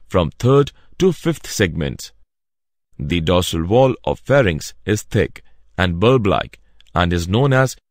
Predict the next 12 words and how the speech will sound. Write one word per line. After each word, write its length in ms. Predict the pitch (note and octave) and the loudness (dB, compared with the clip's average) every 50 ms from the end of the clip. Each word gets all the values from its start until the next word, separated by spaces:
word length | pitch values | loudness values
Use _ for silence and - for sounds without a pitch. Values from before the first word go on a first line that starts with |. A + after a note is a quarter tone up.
| _ _ | _ _
pharyngeal 800 | _ - - C3+ C#3 C#3 C3+ C3+ C3 A2+ G#2+ B2+ C3 B2+ B2 B2+ | _ -2 2 2 4 4 4 2 0 0 2 2 4 4 2 2
bulb. 340 | A2+ F2+ G2 D#2+ B1 - - - _ _ _ _ _ _ _ _ _ _ _ _ _ _ _ _ _ _ _ _ _ _ _ _ _ _ - | 0 2 0 0 0 -2 -6 -10 _ _ _ _ _ _ _ _ _ _ _ _ _ _ _ _ _ _ _ _ _ _ _ _ _ _ 0
Oesophagus 840 | A#2 C#3+ D3 - - D3+ C#3 - D3 C3+ G#2 F2+ E2 A#1+ - - - - - _ _ | 2 2 2 2 0 -2 0 0 0 2 2 2 0 -2 -4 -6 -12 -16 -20 _ _
is 200 | - F#2 F2+ F2+ | -2 -2 0 2
a 60 | F#2 | 2
long, 400 | F2 F2 F#2 G#2+ B2+ C3+ C3+ C3 - - - - - - | 2 4 4 4 4 2 0 -2 -6 -12 -20 -20 -10 -4
thick-walled, 580 | - D#3+ F3 - G2+ F#2+ F2 D2 A#1+ - - - - - - - | -2 0 0 0 -2 -2 0 0 0 -2 -6 -10 -20 -20 -12 -6
narrow 340 | F2 G2 A2+ B2+ C#3 C3+ C3 | -2 0 0 2 2 0 0
tube 340 | - - A2+ B2 A#2 - - - | -2 0 0 0 0 0 -4 -8
extending 640 | F#2+ E2+ - - - B2+ C#3 B2 A2 A#2 A#2 A#2 - - - _ _ | -8 -8 -6 -4 -2 0 0 2 2 2 2 0 -2 -10 -20 _ _
from 260 | - - F#2 E2+ D#2 C#2+ | -4 0 0 0 0 -2
fifth 480 | - - - D#3 D#3+ - - - - | -2 0 2 2 2 0 -2 -12 -20